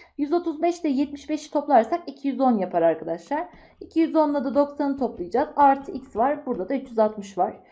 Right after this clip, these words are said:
İki yüz onla doksanı topladığımızda üç yüz yapar. Üç yüz artı x üç yüz altmış dereceye eşitse arkadaşlar x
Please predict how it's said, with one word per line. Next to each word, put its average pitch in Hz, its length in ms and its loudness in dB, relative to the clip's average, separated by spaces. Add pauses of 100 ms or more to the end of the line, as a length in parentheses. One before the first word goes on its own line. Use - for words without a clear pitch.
(240)
İki 320 180 -6
yüz 302 160 0
onla 311 280 2
doksanı 277 340 -2
topladığımızda 214 600 -2
üç - 240 -4
yüz 202 160 -6
yapar. 196 400 0 (100)
Üç 320 220 -4
yüz 277 120 -2
artı 240 360 4
x - 340 -10
üç - 160 -12
yüz 220 100 -6
altmış 240 440 2
dereceye 202 420 2
eşitse 226 440 -4
arkadaşlar 185 720 2
x 277 160 -8